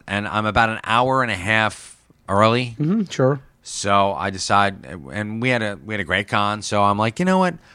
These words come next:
Speaker 1: I'm gonna treat, I'm,
Speaker 2: Gonna
Speaker 1: I'm,
Speaker 2: treat your-,
Speaker 1: I'm gonna
Speaker 2: treat
Speaker 1: treat
Speaker 2: yourself?
Speaker 1: myself
Speaker 2: Treat
Speaker 1: to a s-,
Speaker 2: yourself?
Speaker 1: to a sit-down dinner, you know?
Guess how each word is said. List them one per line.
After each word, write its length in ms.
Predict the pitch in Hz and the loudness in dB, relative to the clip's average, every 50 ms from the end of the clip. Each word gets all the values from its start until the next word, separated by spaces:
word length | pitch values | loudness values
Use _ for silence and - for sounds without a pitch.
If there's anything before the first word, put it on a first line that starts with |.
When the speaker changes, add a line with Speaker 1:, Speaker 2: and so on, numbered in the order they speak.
| - - _ - | -20 -20 _ -6
Speaker 1:
I'm 140 | - 143 139 | -4 -2 -2
gonna 100 | 127 117 | -2 -4
treat, 280 | - - 117 113 - - | -4 -4 -2 -4 -2 0
I'm, 240 | 101 123 135 135 - | 0 0 2 0 -2
Speaker 2:
Gonna 180 | - - 147 | -2 -2 -2
Speaker 1:
I'm, 40 | 139 | 0
Speaker 2:
treat 140 | 110 - 190 | 2 2 2
your-, 80 | 196 196 | 2 2
Speaker 1:
I'm 40 | 175 | 0
gonna 140 | 151 - - | 0 -4 -6
Speaker 2:
treat 80 | - | -2
Speaker 1:
treat 140 | - 190 202 | 0 0 2
Speaker 2:
yourself? 240 | 214 220 214 170 214 | 4 4 4 4 4
Speaker 1:
myself 400 | 233 - 294 - - 175 170 - | 2 2 2 2 2 0 2 2
Speaker 2:
Treat 80 | - - | 2 2
Speaker 1:
to 80 | - 214 | 4 4
a 40 | 208 | 2
s-, 100 | - - | 2 2
Speaker 2:
yourself? 380 | 247 247 277 277 - - - | 2 2 2 0 -2 -8 -4
Speaker 1:
to 160 | - - 113 101 | 0 2 2 2
a 60 | 92 | 2
sit-down 840 | - - - - - 208 202 - - 185 170 170 170 165 160 147 123 | 2 0 0 2 2 0 0 0 0 0 2 2 2 2 0 -2 -2
dinner, 380 | 127 123 110 92 78 73 71 - | -4 -4 -4 -4 -8 -10 -12 -14
you 100 | 82 87 | -10 -6
know? 60 | 98 | -2